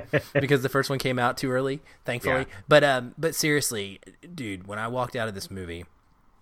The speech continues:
Speaker 2: I did cry. Um, I got teary-eyed a little bit in the movie, but when I cry-cried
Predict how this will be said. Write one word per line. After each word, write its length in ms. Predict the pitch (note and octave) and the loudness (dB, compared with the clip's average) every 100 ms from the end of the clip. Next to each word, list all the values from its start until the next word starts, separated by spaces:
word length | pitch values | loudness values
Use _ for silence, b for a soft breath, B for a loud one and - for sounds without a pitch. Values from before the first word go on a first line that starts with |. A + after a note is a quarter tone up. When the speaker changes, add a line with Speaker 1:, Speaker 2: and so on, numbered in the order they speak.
| - - | -20 -12
Speaker 2:
I 160 | - C#3 | -2 0
did 240 | C3 B2+ | 0 -2
cry. 340 | - F2 E2 - b b b | -2 -4 -4 -16 b b b
Um, 240 | G2+ F#2+ F2+ | -10 -8 -6
I 80 | C3 | -2
got 160 | E3 | -2
teary-eyed 480 | - D3+ D3+ C3 A2+ | -2 -2 0 0 -2
a 60 | G2 | -4
little 200 | F#2 E2 | -6 -8
bit 220 | E2+ D#2+ _ - - | -8 -10 _ -20 -12
in 160 | B2 B2 | -6 -4
the 80 | G#2 | -4
movie, 440 | G2+ G#2 A#2 D3 - b b b b b _ _ _ | -6 -6 -6 -8 -12 b b b b b _ _ _
but 280 | C3+ A#2 C#3 | -12 -8 -6
when 160 | C3 B2+ | -4 -4
I 120 | G#2+ - - | -4 -6 -6
cry-cried 1000 | - - D3+ F3+ - A2+ A#2 D#2+ E3 | -4 -2 -2 -2 0 0 0 -4 -12